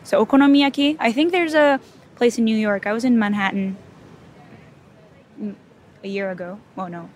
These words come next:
like, last sum-, uh, last winter. They have everything, and, uh,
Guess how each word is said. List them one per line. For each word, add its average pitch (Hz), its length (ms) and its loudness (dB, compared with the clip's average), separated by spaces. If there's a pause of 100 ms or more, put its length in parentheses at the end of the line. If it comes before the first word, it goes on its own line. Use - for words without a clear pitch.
like, 202 100 -18 (380)
last 202 200 -2
sum-, 202 260 -8
uh, 190 120 -2
last 196 240 0
winter. 196 340 -6 (640)
They 240 80 0
have 311 120 0
everything, 233 520 -6 (540)
and, 226 240 6
uh, 214 280 4